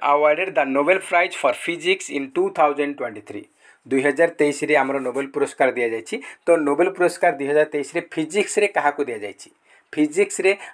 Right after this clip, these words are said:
Nobel prize winner ହେଉଛନ୍ତି କିଏ, ସେ ପଚାରିଛି। Pierre ଅଗଷ୍ଟିନି, ଫେର-, Ferenc କ୍ରାଉଚ,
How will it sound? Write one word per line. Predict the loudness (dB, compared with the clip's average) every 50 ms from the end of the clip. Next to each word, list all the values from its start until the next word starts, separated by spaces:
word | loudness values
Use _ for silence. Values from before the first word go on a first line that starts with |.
| -4
Nobel | -2 2 4 4 4 4
prize | 4 2 2 2 2 -4
winner | -6 -6 -4 -4 -4
ହେଉଛନ୍ତି | -6 -6 -6 -8 -8 -4 -2 -2 -2 -2 -4 -12 _ _ _
କିଏ, | -4 -4 -2
ସେ | -2 -4 -6
ପଚାରିଛି। | -8 -8 -6 -6 -8 -8 -10 -16 -20 -20 -20 _ _ _ _ _ _ _ _ _ -2
Pierre | 2 4 4 4 2
ଅଗଷ୍ଟିନି, | 2 0 0 0 0 -2 -2 -2 -2 -2 -2 -2 -6 -12 _ _ _ _ _ _ _ _ _ _ _ _ _ 0
ଫେର-, | 4 4 4 4 2 -4 -12 -12 -12 -12 -12 -16 _ _ _ _ _ _ -4 2
Ferenc | 4 4 4 4 2 -2 -4 -8 -14 -18 -20 _ _ _ _ 0
କ୍ରାଉଚ, | 2 4 4 4 2 0 -4